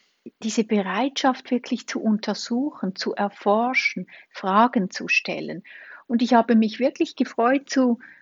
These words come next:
hören bei vielen von euch, wie viel so Interesse Dhammavichaya da ist, dass ihr wissen wollt und Fragen stellt und Entdeckungen macht.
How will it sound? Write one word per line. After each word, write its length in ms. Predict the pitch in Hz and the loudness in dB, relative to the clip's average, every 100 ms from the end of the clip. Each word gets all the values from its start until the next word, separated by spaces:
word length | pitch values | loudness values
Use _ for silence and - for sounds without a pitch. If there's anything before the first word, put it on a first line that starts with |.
| _ _ - | _ _ -4
hören 640 | 220 233 285 311 254 214 | 4 6 6 6 4 4
bei 200 | 214 202 | 2 -2
vielen 440 | 202 262 311 339 262 | -2 -4 0 2 2
von 240 | 226 202 | 2 -2
euch, 420 | 196 202 196 - | -2 -2 -4 -4
wie 160 | 214 220 | -4 -4
viel 540 | - 254 277 311 254 | -4 -4 -2 0 0
so 300 | - 214 208 | 0 2 2
Interesse 880 | 196 208 - 202 - 226 254 - 190 | 2 -2 -2 -8 -6 -6 -6 -8 -8
Dhammavichaya 1080 | 208 214 240 226 220 214 - 202 185 196 202 | -4 -2 0 0 -2 -4 -6 -6 -4 -6 -4
da 300 | - 180 226 | -4 -2 -2
ist, 420 | 254 208 - - _ _ _ - | -2 -4 -6 -14 _ _ _ -14
dass 200 | 208 - | -10 -4
ihr 240 | 208 196 - _ _ _ | -2 -2 -8 _ _ _
wissen 520 | - 254 269 - 254 | -2 2 2 2 2
wollt 400 | 202 180 180 170 190 | 4 2 2 0 -4
und 140 | 180 | -10
Fragen 560 | - 202 220 254 202 175 | -4 2 4 4 0 -4
stellt 580 | - - 160 180 - | -6 -8 -10 -10 -12
und 220 | - - - | -12 -12 -8
Entdeckungen 800 | 190 185 240 262 - 160 160 165 | -8 0 0 0 -4 -6 -8 -16
macht. 220 | 165 | -18